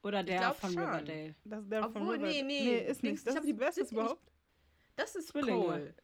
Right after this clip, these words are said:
Speaker 2: Das,
Speaker 3: Ja, das
Speaker 2: das
Speaker 3: ist
Speaker 2: ist
Speaker 3: Cole,
Speaker 2: Cole.
Speaker 3: ja.
Speaker 2: Aber ich glaube, ja, Dylan ist mit diesem Model zusammen, diese Barbara, keine
Speaker 1: Ah,
Speaker 2: Ahnung was.
Speaker 1: okay.
Speaker 3: Mhm.
Speaker 2: Genau,
Speaker 1: Ja,
Speaker 2: aber ich
Speaker 1: Barbara.
Speaker 2: glaub, er ist auch mit einem Model jetzt zusammen. Davor war er mit
Speaker 1: Echt?
Speaker 2: Lily da ja zusammen.
Speaker 1: Ja,
Speaker 2: Mit dieser
Speaker 1: genau.
Speaker 2: anderen Serie, aber ich glaub, jetzt ist er auch mit jemandem zusammen, die einfach aussieht wie original wie Lily, aber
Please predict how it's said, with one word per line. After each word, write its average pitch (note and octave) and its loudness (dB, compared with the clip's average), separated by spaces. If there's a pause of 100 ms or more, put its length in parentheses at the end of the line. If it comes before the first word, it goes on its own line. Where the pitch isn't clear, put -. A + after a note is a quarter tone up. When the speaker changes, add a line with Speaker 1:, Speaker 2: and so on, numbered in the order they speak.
(160)
Speaker 2:
Das, A#3+ -4
Speaker 3:
Ja, A#3 2
das A#3+ 0
Speaker 2:
das D#4 0
Speaker 3:
ist C#4 -6
Speaker 2:
ist - -14
Speaker 3:
Cole, B3 4
Speaker 2:
Cole. F3+ 0
Speaker 3:
ja. F#3 -4
Speaker 2:
Aber G3+ 0
ich G#3+ -8
glaube, C#4+ -2
ja, G3 0
Dylan C4+ -4
ist C4 -8
mit A3 -6
diesem F#3+ -10
Model A3+ -6
zusammen, B3 -4
diese F3+ -6
Barbara, F3 -2
keine F3+ -2
Speaker 1:
Ah, F#3+ 6
Speaker 2:
Ahnung F3 0
was. C4 -4
Speaker 1:
okay. F3 -2
Speaker 3:
Mhm. B3+ -2
Speaker 2:
Genau, F#3+ 0
Speaker 1:
Ja, F3+ 2
Speaker 2:
aber F3+ 0
ich - -6
Speaker 1:
Barbara. F3 -4
Speaker 2:
glaub, C#4 -4
er F4+ 0
ist F4 -10
auch F4+ -4
mit F#3+ -4
einem D#3 -10
Model D3 -10
jetzt D3 -12
zusammen. D#3 -14
Davor C4+ -6
war C#4 -4
er B3+ -4
mit A3 -4
Speaker 1:
Echt? G3+ -4
Speaker 2:
Lily G#3+ -6
da D3 -6
ja D3+ -10
zusammen. D#3+ -14 (260)
Speaker 1:
Ja, F#3+ 0
Speaker 2:
Mit F3+ -4
dieser F#3 -2
Speaker 1:
genau. F3 -2
Speaker 2:
anderen E3+ -12
Serie, G3 -10
aber F3 -14
ich F3 -18
glaub, F#3 -14
jetzt A#3 -14
ist C4+ -18
er - -14
auch G#3 -14
mit E3+ -16
jemandem D#3 -18
zusammen, E3 -10
die F3+ -2
einfach G3+ 2
aussieht G3+ 0
wie F3+ -4
original F#3+ -2
wie F3 -8
Lily, E3 -6
aber C3 -14